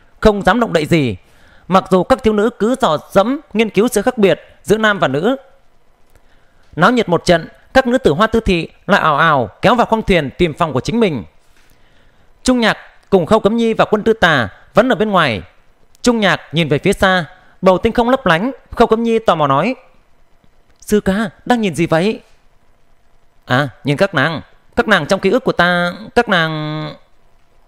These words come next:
Trung Nhạc đột nhiên nói: "Ừ, gả cho ta đi. Các nàng gả hết cho ta đi. Chúng ta đừng kéo dài thêm nữa. Người có được bao nhiêu năm thọ mệnh đây? Hơn mười tuổi là phải thành thân lấy vợ sinh con rồi.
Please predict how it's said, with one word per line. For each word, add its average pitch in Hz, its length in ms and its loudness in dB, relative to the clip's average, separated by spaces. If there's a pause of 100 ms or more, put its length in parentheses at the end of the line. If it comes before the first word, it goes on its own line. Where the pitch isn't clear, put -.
(1080)
Trung 240 160 2
Nhạc 180 260 -2
đột 160 160 2
nhiên 185 100 -2
nói: 175 240 0 (880)
"Ừ, 160 160 -8 (140)
gả 131 140 0
cho 147 140 -4
ta 160 120 -2
đi. 170 260 -2 (360)
Các 233 120 2
nàng 156 340 0
gả 156 80 2
hết 190 180 0
cho 208 80 -4
ta 202 140 0
đi. 196 240 -2 (280)
Chúng 214 160 -2
ta 190 340 2
đừng 165 180 0
kéo 185 120 2
dài 151 180 -2
thêm 165 180 -2
nữa. 208 220 0 (680)
Người 151 180 2
có 220 100 2
được 202 140 0
bao 190 100 2
nhiêu 190 140 -4
năm 185 220 0
thọ 180 120 -2
mệnh 143 200 -4
đây? 175 260 0 (560)
Hơn 196 220 2
mười 165 120 2
tuổi 156 320 0 (180)
là 180 100 2
phải 175 160 0
thành 147 200 -6
thân 208 240 0
lấy 202 160 0
vợ - 180 -2
sinh 202 140 -6
con 202 200 -2
rồi. 151 280 -2